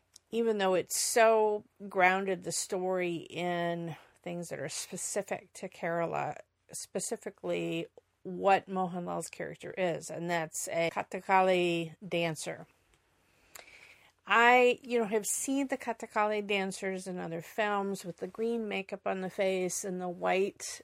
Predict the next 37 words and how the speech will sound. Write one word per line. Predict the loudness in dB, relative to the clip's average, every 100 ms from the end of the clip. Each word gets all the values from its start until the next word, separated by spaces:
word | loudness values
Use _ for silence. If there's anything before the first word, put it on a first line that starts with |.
| _
uh, | -6 -4 -4 -6
beard, | -10 -8 0 2 4 4 2 -6 _ -8
and | -4 -2
been | -2 -2
so | -2 -2 -4
curious | -4 -12 -4 -2 0 -2 -4
about | -6 -8 -6
them. | -8 -8 -10 -18 _ -20 _ -6
And | -2
this | -2 -2
is | -4
the | 0 -2
first | 0 -2 -2 -10 _ _ -20
film | -18 -2 0 2 0 -2
where | 0
I'd | 2 0 -2
ever | -2 -2 -4
really | -2 0 0 -2
seen | -6 -6 -6 -6 -4 -4 -2 -2 -4 -8 _ _ -2
a |
more | 2 2 2
authentic, | -2 -2 -2 -2 -6 -2
not | 0 0
just, | 0 -2 -4 -8
you | -6
know, | -4
like, | -4 -6 -8 -8
part | -2 -2
of | -2
Chennai | -8 -6 -4 -2 -2
Express | -4 -6 -4 -4 -6
or | -10
something | -10 -12 -10 -10
like | -8 -8
that, | -4 -4 -6 -12 -12 -10 -10 -12 0
a, | 2
a | 2